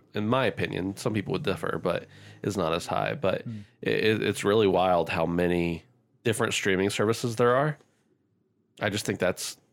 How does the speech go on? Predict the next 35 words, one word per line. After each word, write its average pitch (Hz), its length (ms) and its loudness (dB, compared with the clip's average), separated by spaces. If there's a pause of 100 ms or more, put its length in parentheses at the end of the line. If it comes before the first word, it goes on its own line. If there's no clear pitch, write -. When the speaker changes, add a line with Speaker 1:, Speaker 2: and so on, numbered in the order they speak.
Speaker 1:
bizarre 90 720 0
that - 160 -4
they 92 140 0
can 92 160 -4
all 90 220 2
be, 95 520 0
a 98 100 -2
ve-, 95 240 -2 (100)
you 113 100 0
know, 92 80 4
they 92 100 2
can 98 100 0
all 98 120 2
be 101 100 2
profitable 92 540 0
for, 82 340 -2 (220)
at 50 180 -4
some - 240 -2
point. 117 320 -2 (580)
Speaker 2:
Yeah. - 100 -16
Speaker 1:
Um, 87 520 -2
and 110 140 0
I 117 40 2
don't 110 140 2
think 104 120 0
they 92 100 4
all 87 180 4
will 92 160 4
be, 78 200 -2
but, - 200 -2
like, - 280 -6 (460)
you - 60 -6
know, - 120 -10 (260)
I 113 120 0
have 101 520 0